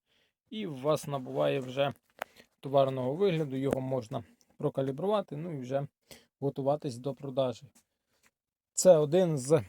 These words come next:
найкращих методів, але водночас він, е, є досить, е, трудомісткий. Ну, так як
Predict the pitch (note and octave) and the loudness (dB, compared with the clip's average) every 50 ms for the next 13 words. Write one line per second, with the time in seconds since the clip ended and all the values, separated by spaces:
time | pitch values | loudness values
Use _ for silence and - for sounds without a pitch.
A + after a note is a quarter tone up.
0 | - - - - - - _ _ _ _ _ _ _ _ _ _ C4+ F3+ D#3+ D#3+ | -10 -20 -20 -20 -20 -20 _ _ _ _ _ _ _ _ _ _ -8 -4 -4 -2
1 | D3 - D#3+ D#3 D3 - - D#3 - A#3 C4 C4 - C4 G#3+ G3+ A3 G#3+ G3+ F3+ | 2 4 4 4 4 2 -4 -4 0 0 0 0 0 -4 -4 -4 -2 -2 -2 -4
2 | - - - F#3+ G3 G3+ F#3 F3+ F3+ E3+ D3+ A#2+ - _ _ _ _ _ _ _ | -6 -4 2 4 4 6 6 6 4 4 2 -2 -8 _ _ _ _ _ _ _
3 | _ _ _ _ - _ _ _ _ _ - - - F3+ C#3+ D3+ D3 D#3 F3 E3 | _ _ _ _ -20 _ _ _ _ _ -20 -14 -10 -6 -4 -2 0 0 0 -2
4 | - - A2 - - C#3+ D3 D3 C#3+ D3 D3 C#3 C3+ C3+ C3+ B2+ B2+ - _ _ | -2 -4 -6 -4 -2 -2 -2 -2 -4 -6 -6 -6 -4 -4 -6 -6 -10 -12 _ _
5 | _ _ - - - _ - D#3+ E3+ E3+ D3+ B2+ C3+ D3 C3 - - C#3+ C3 - | _ _ -20 -20 -20 _ -4 0 2 2 2 4 2 2 2 2 0 -2 -2 -2
6 | - D3 C#3 B2+ B2 B2 B2 B2 B2 - - C3 C3 B2 C3 C3 C3+ C3 - - | -4 -4 -4 -2 0 0 0 0 -2 -4 -6 -8 -6 -6 -6 -6 -6 -6 -8 -4
7 | - G#3+ G#3+ G3 D#3+ - _ _ _ - _ _ _ _ _ _ E4 C#4+ - - | -2 -2 -2 -2 -6 -12 _ _ _ -20 _ _ _ _ _ _ -14 -4 0 2
8 | C#3+ - - - C3+ - _ - - | 2 2 0 -6 -10 -10 _ -18 -20